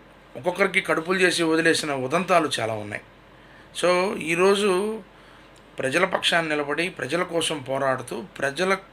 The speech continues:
కోసమే నిలబడిన పవన్ కళ్యాణ్ గారు ఎంత దూరం పోతున్నారు, <clears throat> ఎంత కష్టపడుతున్నారు, ఎంత డెవలప్ చేస్తున్నారు అనేది ప్రతి ఒక్కరు గమనిస్తున్నారు.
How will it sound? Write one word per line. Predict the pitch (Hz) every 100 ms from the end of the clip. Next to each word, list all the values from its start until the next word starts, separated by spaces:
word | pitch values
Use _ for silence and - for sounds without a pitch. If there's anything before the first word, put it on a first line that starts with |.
| - -
కోసమే | 156 175 202 214 233 226 - - - - - -
నిలబడిన | 151 180 180 175
పవన్ | 151 143 165 180
కళ్యాణ్ | 190 185 190 185 180
గారు | 175 160 156 - - - - - - - - -
ఎంత | 151 165 190
దూరం | 196 196 175
పోతున్నారు, | 151 156 160 156 156 190 - -
<clears throat> | - 175 131
ఎంత | 120 135 135 139 - - - - - - 175 139
కష్టపడుతున్నారు, | 120 - 160 147 139 131 127 - - - -
ఎంత | 131 139
డెవలప్ | 135 147 147 -
చేస్తున్నారు | 123 - 127
అనేది | 123 156
ప్రతి | 156 123 - 131
ఒక్కరు | 117 131
గమనిస్తున్నారు. | 120 117 123 - 117 113